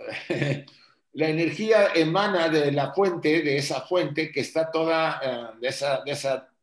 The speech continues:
esas, de esos lo-, del, de los terce-, de los tres logos, o sea, la de la fuente del tercer logo, se puede decir, cuando emanan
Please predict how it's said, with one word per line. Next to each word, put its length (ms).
esas, 400
de 80
esos 260
lo-, 260
del, 280
de 80
los 200
terce-, 360
de 100
los 180
tres 280
logos, 500
o 60
sea, 120
la 120
de 100
la 140
fuente 340
del 180
tercer 380
logo, 240
se 140
puede 260
decir, 300
cuando 240
emanan 400